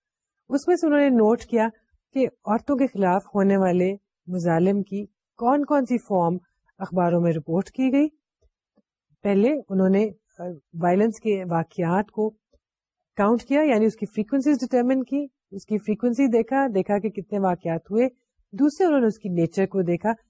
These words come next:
کہ کس، کس طرح کے واقعات ہوئے۔ اور تیسری چیز جو انہوں نے دیکھی وہ تھا ٹرینڈ، یعنی کس طرح سے over the years وائلنس کی فارمز تبدیل ہوئی ہیں،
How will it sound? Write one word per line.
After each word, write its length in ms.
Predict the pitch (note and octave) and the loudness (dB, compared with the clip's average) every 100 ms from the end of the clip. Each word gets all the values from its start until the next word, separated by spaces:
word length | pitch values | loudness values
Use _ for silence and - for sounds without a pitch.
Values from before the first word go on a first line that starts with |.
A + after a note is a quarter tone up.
| _ - | _ -14
کہ 60 | |
کس، 360 | A#3 C#4+ B3 - | -6 -4 -4 -6
کس 340 | - D4+ - - | -6 -6 -10 -6
طرح 200 | F#3 F3 | -2 0
کے 200 | E3+ G#3+ | -2 -4
واقعات 480 | F3 D#3 - D#3+ - | -2 -4 -4 -6 -6
ہوئے۔ 120 | F3 - _ _ - | -14 -16 _ _ -12
اور 120 | G#3 | -10
تیسری 340 | - C#4 F4+ | -4 -2 0
چیز 220 | F4 D#4 C4+ | 0 0 2
جو 60 | B3 | 2
انہوں 120 | A3 | 2
نے 100 | G3 | 2
دیکھی 280 | F3+ - A3 _ _ - | 0 -2 -10 _ _ -6
وہ 160 | G#3 | -6
تھا 220 | G#3 G3+ | -4 -6
ٹرینڈ، 420 | G3 - G3 E3 F3 _ _ _ _ - | -6 -4 -4 -4 -6 _ _ _ _ -2
یعنی 380 | F#3+ F#3+ G#3+ A#3 _ _ _ - | 0 2 0 -2 _ _ _ -8
کس 200 | C4+ - | -8 -2
طرح 140 | D#4 D4 | 0 0
سے 60 | D4+ | 0
over 500 | - - A#3+ A3+ C#4 B3+ | -2 -2 0 2 2 2
the 220 | A3+ D#3+ | 2 2
years 360 | D#3 G#3+ E4 - _ _ _ _ _ _ _ - | 2 2 -2 -8 _ _ _ _ _ _ _ -6
وائلنس 440 | F3+ G3 C4 C4+ | 0 2 2 0
کی 120 | - | -2
فارمز 360 | C4+ G#3+ F#3+ G3+ - _ _ _ _ | -2 0 0 0 -6 _ _ _ _
تبدیل 400 | F#3 E3 E3 G3+ | -6 -2 2 2
ہوئی 200 | A3+ C4+ | 2 0
ہیں، 240 | C4+ C4+ | 2 0